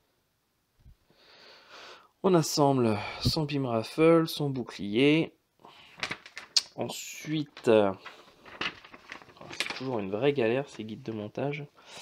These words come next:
Ensuite, on a des pages en couleur où, euh, on assemble la tête. Et puis ensuite, on nous montre la transformation en Mobile Armor.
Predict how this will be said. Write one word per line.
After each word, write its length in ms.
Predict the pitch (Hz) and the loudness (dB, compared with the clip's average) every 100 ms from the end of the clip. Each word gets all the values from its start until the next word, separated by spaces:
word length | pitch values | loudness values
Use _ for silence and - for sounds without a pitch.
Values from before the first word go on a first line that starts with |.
| - - _ _ | -16 -18 _ _
Ensuite, 400 | - 135 - 139 | -6 -4 -4 -6
on 80 | 127 | -4
a 100 | 127 | -2
des 120 | 127 | 0
pages 240 | 131 131 123 | 0 0 0
en 80 | 123 | -6
couleur 640 | - 131 135 135 131 135 _ - | -4 0 2 2 0 -2 _ -4
où, 340 | 156 160 156 - - | -2 0 -2 -6 -8
euh, 800 | 110 107 107 107 107 107 107 110 - - - | -2 0 0 -2 -2 -4 -4 -6 -8 -8 -10
on 160 | - 113 | -8 -4
assemble 460 | 113 - 107 104 | -4 -4 -6 -4
la 180 | - - - _ | -2 -4 -6 _
tête. 500 | - 131 131 - - 131 127 127 139 - _ _ _ _ _ _ _ _ _ _ _ _ _ - - | -2 0 0 -6 -8 -4 -2 -4 -8 -14 _ _ _ _ _ _ _ _ _ _ _ _ _ -14 -10
Et 60 | |
puis 180 | 113 - | -8 -6
ensuite, 320 | 104 - 135 | -6 -6 -6
on 80 | 123 | -4
nous 100 | 110 | -2
montre 360 | 113 135 147 107 | -2 -2 -2 0
la 140 | 123 | 0
transformation 880 | 139 135 123 - 113 104 - 139 147 | -2 -6 -6 -4 -2 -2 -4 -6 -8
en 260 | - 135 - | -2 -2 -2
Mobile 400 | - 117 123 131 | -6 -6 -4 -2
Armor. 520 | 139 113 107 92 - | -2 -2 -2 -4 -6